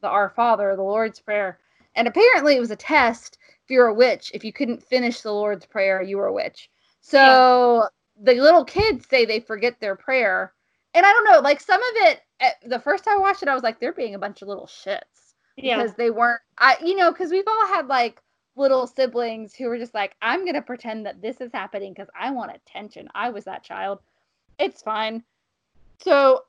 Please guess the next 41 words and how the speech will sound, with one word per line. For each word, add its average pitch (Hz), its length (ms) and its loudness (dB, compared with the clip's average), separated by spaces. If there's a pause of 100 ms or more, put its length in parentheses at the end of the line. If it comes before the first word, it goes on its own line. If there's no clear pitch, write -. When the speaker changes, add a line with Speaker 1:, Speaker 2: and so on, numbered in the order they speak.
Speaker 1:
I 262 180 0
thought 277 240 2
it 240 80 0
was 247 180 0
interesting. 254 640 -4
I 269 200 2
couldn't 277 420 -8
tell, 254 280 0
like, 226 260 -2
are 233 120 0
the - 120 -16
children 285 800 -4
just 233 300 -10
faking 247 360 -6
it 285 180 -6
'cause 269 140 -10
they 226 100 -6
want 214 160 -8
attention? 339 640 -8 (440)
Or 240 540 4 (380)
is 269 220 -4
it 240 180 -2
really 233 360 -2
happening? 208 440 -6
'Cause 359 160 -2
honestly, 349 480 0
like, 240 380 -2
yes, 277 300 -2
there's 311 220 -8
a 277 100 -6
witch 240 360 -4
that 185 140 -14
kills 233 240 -8
a 196 40 -12
baby 240 520 -12
in 226 100 -10
the 220 60 -10
beginning 220 440 -12
of 214 80 -12
this 233 220 -12
movie 240 420 -10